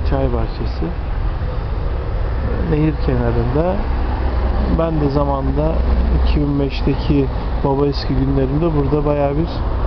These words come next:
hafta sonları gelip oturduğum yerde. Şimdi sabah değil, öğlen ama saat oturasım da yok. İçeride aslında güzel bir hava var ama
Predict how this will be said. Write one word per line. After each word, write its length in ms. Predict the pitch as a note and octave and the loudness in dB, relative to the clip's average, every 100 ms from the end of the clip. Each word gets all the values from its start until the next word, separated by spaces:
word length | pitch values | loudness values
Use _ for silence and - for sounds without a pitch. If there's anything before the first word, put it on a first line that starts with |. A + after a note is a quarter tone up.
| - - - - - - | 0 0 -2 -2 -2 0
hafta 300 | - - D3 | -2 -2 -2
sonları 380 | - D3 D3 C#3 | 0 0 0 0
gelip 260 | D3 - | 0 0
oturduğum 600 | D#3+ - D#3+ D3+ E3 D#3+ | 0 0 0 0 2 2
yerde. 240 | D3 D3 F3 - | 0 0 -2 0
Şimdi 240 | A3+ A3 | 2 2
sabah 400 | G#3 G3+ G3+ A3+ - - - | 0 0 0 -2 0 0 0
değil, 200 | B3+ A3 | 2 2
öğlen 340 | F#3 F#3+ A3+ B3 | 2 2 2 2
ama 220 | B3 G3+ | 2 0
saat 300 | - G3+ G3+ - - - - | 0 0 -2 -2 -2 0 0
oturasım 560 | - G3 G3 F#3 G#3 G3 | 0 0 0 0 0 2
da 40 | |
yok. 160 | E3+ F3+ - | 0 -2 -4
İçeride 440 | - F3+ E3+ F#3 F3+ - - - - - - | -2 -2 0 -2 -2 -4 -6 -6 -8 -8 -8
aslında 260 | - E3 D#3 | -4 -2 0
güzel 320 | D#3 E3+ D#3+ | 0 0 0
bir 60 | |
hava 320 | D3+ D3+ D3 D3+ | 0 0 0 0
var 100 | E3+ | -2
ama 220 | - | -2